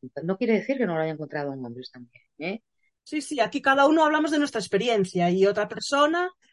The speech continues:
Speaker 2: puede tener otra experiencia, pero
Speaker 1: Y luego también es que la mujer, las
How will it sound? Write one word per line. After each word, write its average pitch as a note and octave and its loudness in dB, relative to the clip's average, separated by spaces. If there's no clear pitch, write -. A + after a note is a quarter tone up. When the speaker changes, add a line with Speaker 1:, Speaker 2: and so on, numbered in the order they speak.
Speaker 2:
puede A#3+ 2
tener B3+ -4
otra C#4+ -4
experiencia, F#3 -2
pero E3+ -4
Speaker 1:
Y F#3+ 0
luego F#3+ 0
también G#3+ -2
es C#4 -4
que - -6
la - -6
mujer, G#3+ -4
las B3 -4